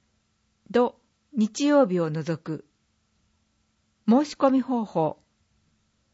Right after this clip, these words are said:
入所申し込みに必要な書類は、十月十五日木曜以降、子ども課または各児童クラブで配布します。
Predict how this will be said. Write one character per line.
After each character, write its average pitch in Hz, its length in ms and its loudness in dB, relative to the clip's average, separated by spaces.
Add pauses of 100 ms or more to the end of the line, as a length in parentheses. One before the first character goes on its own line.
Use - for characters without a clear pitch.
(760)
入 269 200 2
所 294 140 0
申 277 240 4
し - 60 -16
込 262 120 2
み 240 120 4
に 240 140 4
必 - 280 -4
要 247 140 6
な 233 140 2
書 233 160 -2
類 214 240 0
は、 208 220 2 (420)
十 254 240 0
月 285 260 -2
十 262 300 -2
五 254 120 2
日 226 280 0
木 190 320 0
曜 240 220 4
以 202 80 -2
降、 170 360 -2 (520)
子 226 160 0
ど 269 120 6
も 254 140 4
課 220 300 0 (100)
ま 220 120 -2
た 262 180 0
は 202 140 0
各 240 280 -4
児 190 160 -4
童 285 240 4
ク 285 120 -2
ラ 262 120 4
ブ 185 80 -2
で 175 120 -2
配 175 200 -2
布 170 160 -8
し - 160 -10
ま 151 140 -6
す。 - 260 -20